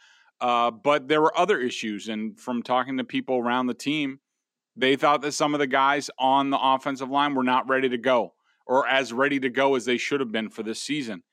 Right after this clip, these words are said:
And they thought that that was a reason why it was a slow start. They did not think it was the coaching. They did not think it was Cole Popovich not being there for,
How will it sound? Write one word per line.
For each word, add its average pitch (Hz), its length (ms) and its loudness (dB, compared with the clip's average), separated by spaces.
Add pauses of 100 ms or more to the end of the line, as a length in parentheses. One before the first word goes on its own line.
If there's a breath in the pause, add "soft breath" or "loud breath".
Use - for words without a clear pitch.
(280)
And 120 100 -4
they 123 100 0
thought 127 240 0
that 113 160 -4
that 131 240 0 (380)
was 131 180 -4
a 131 60 -4
reason 127 360 -2
why 120 160 2
it 110 80 -2
was 110 140 -8
a 101 60 -12
slow 110 260 -6
start. 95 360 -6
They 113 140 0
did 120 120 -2
not 131 300 0
think 139 160 -4
it 135 60 -6
was 135 160 -4
the - 80 -12
coaching. 147 500 -4 (460 soft breath)
They 123 100 0
did 120 120 -4
not 123 300 0
think 131 160 -4
it 117 120 -6
was 120 500 -2
Cole 123 240 -2
Popovich 120 640 -2
not 120 240 0
being 123 240 -2
there 123 220 0
for, 110 420 -4